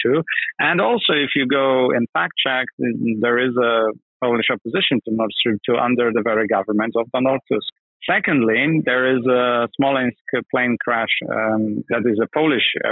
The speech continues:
presidential airplane that, uh, had about hundred people on board and crashed in, in the Russian forest, killing the Polish presidents and many, um, of the Polish elite, uh,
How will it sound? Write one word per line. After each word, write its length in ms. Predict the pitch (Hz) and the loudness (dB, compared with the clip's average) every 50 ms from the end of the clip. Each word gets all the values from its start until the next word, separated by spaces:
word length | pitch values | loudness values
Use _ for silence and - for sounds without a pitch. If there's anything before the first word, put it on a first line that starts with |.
| - - | -4 -2
presidential 580 | 135 120 110 113 120 135 143 143 - 131 117 - - | -2 -2 0 0 0 0 0 0 0 0 0 0 2
airplane 580 | 123 127 123 - - 131 123 123 120 120 120 _ _ _ _ _ - | 0 -2 -2 -2 -2 -2 -2 -2 -2 -4 -8 _ _ _ _ _ -4
that, 240 | 127 113 110 107 - _ _ _ _ - | -2 0 0 -2 -4 _ _ _ _ -6
uh, 200 | 117 113 110 110 104 - | -4 -2 -2 -2 -2 -2
had 180 | 113 110 101 - _ _ _ - | -4 -4 -4 -6 _ _ _ -6
about 200 | - 107 101 101 - _ _ - _ - | -2 -2 -2 -2 -2 _ _ -20 _ -6
hundred 320 | - 113 113 110 110 110 - | -4 -2 0 0 0 -2 -2
people 320 | - 127 123 - 131 120 | -2 -4 -2 0 0 0
on 140 | 120 120 110 | 2 2 2
board 380 | 104 127 131 135 131 131 127 123 - | 2 2 2 2 2 0 -2 -2 -4
and 240 | - 110 110 104 - _ - | -6 -4 -4 -4 -6 _ -6
crashed 360 | - 139 131 135 139 - - _ _ - - - - - - - - - | -4 -2 -2 0 -2 -4 -6 _ _ -14 -12 -10 -8 -6 -6 -8 -6 -4
in, 460 | 131 135 139 139 139 135 131 127 - - - | -4 -2 0 0 2 2 2 0 -2 -4 -2
in 80 | 127 | -2
the 100 | 127 127 | 0 0
Russian 300 | 123 123 120 - - 123 113 - | 0 0 -2 -2 -2 -2 -4 -2
forest, 320 | - 113 117 131 151 151 _ _ _ _ _ _ _ _ _ _ _ _ - 151 | -2 0 0 0 -2 -4 _ _ _ _ _ _ _ _ _ _ _ _ -6 -4
killing 220 | 139 131 127 123 | -2 0 0 -2
the 80 | 113 - - | -2 -2 -2
Polish 220 | 160 170 165 143 - | 0 0 0 -2 -2
presidents 540 | - 135 131 123 117 113 123 117 110 110 104 - | -2 -2 -2 -2 -2 -2 -2 -2 -2 -2 -4 -2
and 400 | 113 107 107 107 107 107 - - | -2 -2 0 -2 -2 -4 -4 -4
many, 480 | - 120 120 120 113 110 107 107 107 104 - - | -2 -2 0 0 0 0 0 0 -2 -2 -4 -4
um, 720 | 110 107 107 107 104 104 104 104 104 101 - - - - - - - 147 143 139 135 - _ _ - - - - - | -2 -2 0 0 0 0 0 0 0 -2 -2 -4 -6 -8 -14 -10 -10 -8 -6 -6 -6 -6 _ _ -20 -20 -18 -8 -4
of 140 | 123 113 104 - | -4 -4 -2 -4
the 60 | 110 - - | -6 -2 0
Polish 260 | 131 120 117 113 - 123 | 0 2 2 2 0 0
elite, 340 | 117 120 143 147 127 104 _ - - - 120 | 2 2 2 2 0 -2 _ -10 -6 -4 -2
uh, 340 | 110 107 101 101 101 98 | 0 0 0 0 0 -2